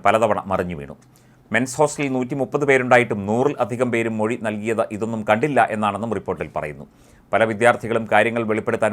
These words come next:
മടിച്ചു നിൽക്കുന്നുവെന്നും റിപ്പോർട്ടിലുണ്ട്. മാത്രമല്ല, രണ്ടായിരത്തി പത്തൊൻപത്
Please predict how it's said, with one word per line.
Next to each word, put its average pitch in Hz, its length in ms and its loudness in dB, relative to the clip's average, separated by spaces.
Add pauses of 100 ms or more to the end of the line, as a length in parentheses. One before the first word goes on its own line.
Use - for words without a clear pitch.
മടിച്ചു 113 300 -4
നിൽക്കുന്നുവെന്നും 110 540 -4
റിപ്പോർട്ടിലുണ്ട്. 82 500 -4 (760)
മാത്രമല്ല, 147 380 6 (460)
രണ്ടായിരത്തി 139 420 8
പത്തൊൻപത് 135 400 2